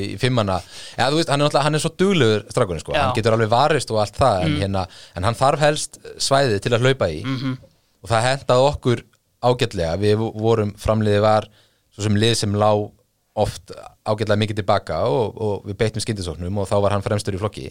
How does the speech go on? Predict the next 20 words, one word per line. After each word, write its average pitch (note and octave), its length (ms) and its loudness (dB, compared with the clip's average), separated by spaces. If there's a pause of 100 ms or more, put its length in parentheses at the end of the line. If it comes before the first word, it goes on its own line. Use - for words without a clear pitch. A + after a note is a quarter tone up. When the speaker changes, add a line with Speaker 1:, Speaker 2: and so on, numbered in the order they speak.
(140)
Speaker 2:
Mhm. C3+ 340 -6 (600)
Speaker 1:
Og, E2+ 420 0 (560)
þú - 280 -14
veist, - 380 -10
eh, - 520 -20 (540)
ég F2 140 -14
meina, E2 520 -6
hann G2 160 -4
líka G#2 200 0
bara, A#2+ 360 4 (440)
Stinni B2 300 2
var C3 100 6
þannig, D3 300 2
hann A2 140 0
bara, G#2 160 2
hann G#2+ 120 0
áttaði B2+ 360 2
sig A2+ 100 0
á A2+ 80 4
þessu F3+ 320 0